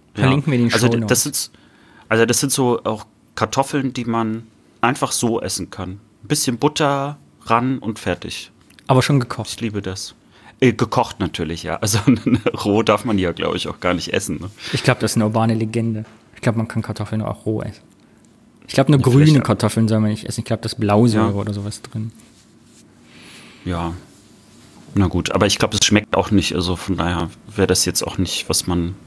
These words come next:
Speaker 2: freiwillig unbedingt machen würde. Soll ich jetzt auch noch mal fragen, was deine Lieblingssättigungsbeilage ist?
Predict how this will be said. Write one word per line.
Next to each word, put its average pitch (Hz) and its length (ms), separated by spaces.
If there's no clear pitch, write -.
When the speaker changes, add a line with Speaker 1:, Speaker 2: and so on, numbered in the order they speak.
Speaker 2:
freiwillig 85 540
unbedingt 85 360
machen 82 280
würde. 80 280
Soll 98 140
ich 92 60
jetzt 104 180
auch 95 100
noch 117 100
mal 107 100
fragen, 107 480
was - 300
deine 110 240
Lieblingssättigungsbeilage - 1600
ist? - 360